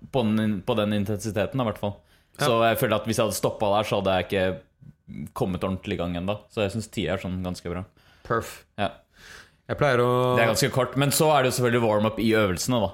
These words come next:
Speaker 1: Det er jo noe annet. Så
Speaker 2: Ja.
Speaker 1: det er liksom bare sånn helt generell war-, warm-up, bare for å komme i gang. Og så tar jeg noen få reps, litt avhengig av hvor mye jeg gidder, på, på ganske lav vekt på de øvelsene jeg skal gjøre.
Speaker 2: Jeg pleier å, jeg, jeg, jeg pleier bare å skippe den der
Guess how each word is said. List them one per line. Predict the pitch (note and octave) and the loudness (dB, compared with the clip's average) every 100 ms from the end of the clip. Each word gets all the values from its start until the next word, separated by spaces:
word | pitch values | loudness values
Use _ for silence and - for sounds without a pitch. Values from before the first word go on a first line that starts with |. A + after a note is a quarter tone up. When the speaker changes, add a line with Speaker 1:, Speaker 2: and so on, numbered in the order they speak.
| G#2+ | 0
Speaker 1:
Det | A2+ | 2
er | F#2 | 2
jo | F2+ | 2
noe | F#2+ F2+ | 0 0
annet. | F#2 | -2
Så | - | -2
Speaker 2:
Ja. | G#2+ | 2
Speaker 1:
det | B2 | 4
er | A#2 | 2
liksom | G#2+ | 2
bare | A2 G2+ | 0 2
sånn | G#2+ | 0
helt | G#2+ G#2 G2 | 0 0 0
generell | - G#2+ G2+ G2 | -2 0 0 2
war-, | G2+ | 0
warm-up, | F#2+ G2 G#2 A#2 | 2 0 0 0
bare | G#2 | 0
for | F#2 G2+ | 0 -2
å | |
komme | G#2+ F#2 | -2 -2
i | |
gang. | F#2 A#2 B2+ - - | 0 0 -2 -8 -12
Og | F#2+ | -8
så | - G#2 F#2+ F#2+ F#2+ - _ _ _ _ _ _ | -2 0 2 0 -4 -12 _ _ _ _ _ _
tar | C3+ G2 | 0 2
jeg | G2 | 2
noen | F#2 F2 F2+ - - - - | 0 -2 -4 -8 -20 -20 -14
få | - G#2 F2 | -2 0 0
reps, | F2+ - - | -2 -6 -4
litt | G2 | 0
avhengig | G#2+ F2+ F#2 | 0 0 0
av | F#2+ | 0
hvor | |
mye | F#2 F2+ | 0 -2
jeg | F2 | -2
gidder, | E2+ F2+ | -4 -4
på, | - F#2+ F2 F2+ F2 E2+ F2+ F#2 | -2 -2 0 0 0 0 0 0
på | A2 F#2+ | -2 -2
ganske | F#2+ - | -2 -2
lav | F#2 F2 | -2 -2
vekt | F#2 - - | -2 -6 -8
på | G2 | -4
de | F#2 F2 E2+ | -2 -2 -2
øvelsene | E2+ - - | -4 -6 -8
jeg | F2+ | -8
skal | - E2+ | -6 -8
gjøre. | - _ _ _ _ _ _ _ _ _ | -8 _ _ _ _ _ _ _ _ _
Speaker 2:
Jeg | C3+ C3 C3+ | -2 0 0
pleier | D3+ A#2+ G#2 | 2 2 4
å, | G#2+ A2 A2 G#2+ G#2+ G#2+ G#2+ G#2+ F#2+ - - - - | 4 4 2 2 2 2 2 0 -2 -6 -18 -20 -6
jeg, | A2+ A2+ | 0 2
jeg, | A#2 B2+ | 2 2
jeg | A#2+ A#2+ | 2 2
pleier | C3 G#2+ | 0 2
bare | G#2 F#2+ | 2 2
å | F#2+ | 0
skippe | - A2+ G#2+ | -2 -4 -2
den | F#2+ F2+ | 0 0
der | E2+ | 0